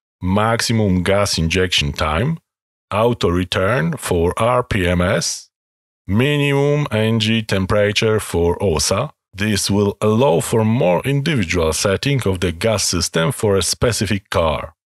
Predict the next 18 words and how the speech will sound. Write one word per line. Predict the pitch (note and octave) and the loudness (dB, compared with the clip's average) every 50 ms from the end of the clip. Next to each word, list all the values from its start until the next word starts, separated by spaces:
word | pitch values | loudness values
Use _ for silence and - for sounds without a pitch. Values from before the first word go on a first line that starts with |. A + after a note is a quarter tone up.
| _ _ _ - | _ _ _ -6
Remember, | - F2 G2 A#2+ D3 D3+ D3 C3+ B2+ C3 C#3+ C#3+ C3+ A2+ E2 C#2+ B1+ A#1 G1+ G1+ A1 | -2 0 2 2 4 4 2 2 2 2 2 2 0 0 0 0 0 0 -2 -4 -8
the | A1+ C2 C#2 E2 D#2+ D#2+ D#2+ D#2 D#2 - | -12 -6 -2 0 2 2 2 0 0 0
checkbox | - - C#3 C#3+ B2+ G2 D#2 D2+ D#2 D2+ D2+ D#2+ D#2 | 0 0 2 0 0 -2 -2 0 0 0 0 -2 -2
value | E2 E2+ E2 E2+ F#2 B2 D3 C#3+ A#2 C2+ | 0 0 2 2 2 2 2 0 0 2
are | D#2 D#2+ D#2+ D#2 | 2 2 0 0
grouped | D2+ E2 F2 F#2 G2+ A#2+ B2 - - _ _ _ - | 0 0 2 2 2 0 -2 -6 -10 _ _ _ -4
to | D#2+ D#2+ D2+ - - | -2 -2 -2 -4 -4
easily | A#2 B2 C3 B2+ A#2+ A#2+ A#2+ B2 A2+ | -2 -2 0 0 0 2 2 2 2
reach | G2 F2+ F#2+ F#2+ G#2 G#2+ - - - | 2 2 2 2 0 0 -2 -2 -2
the | - D2+ D2 D2 D2+ D2 - _ - | -2 -2 0 0 0 -2 -4 _ -2
correct | - G2 F#2 F2+ F2+ F#2 - - | 0 2 2 2 2 0 -2 -2
setting. | - - G#2 F2+ E2+ - C2+ A#1+ G#2+ G2 G2 - - _ _ _ _ _ _ _ _ _ _ _ _ _ - | -2 -2 0 -2 -2 -4 -6 -6 -8 -10 -12 -16 -20 _ _ _ _ _ _ _ _ _ _ _ _ _ -4
Change | - C3+ C3 C3 A2+ G2 F#2+ F2 | 0 0 2 2 2 0 0 0
the | F2 E2 E2 | 0 0 0
control | - - - - A#2 A2 A2+ A2 - F2+ F#2 G#2 G#2+ - - - | 0 -2 -2 0 0 2 2 2 2 2 2 2 0 -2 -4 -4
of | - E2+ E2+ E2 E2 E2+ E2+ E2+ | -2 0 0 0 0 -2 -2 -2
gas | - G2+ G2+ F#2 - - | 0 0 0 0 0 0
injectors, | F2 F2 F2 G2+ F#2+ F2+ - - - F#2+ C3 D3+ C#3+ - - - - - | 0 0 2 0 0 0 -2 -2 -2 0 0 0 0 -2 -2 -4 -4 -6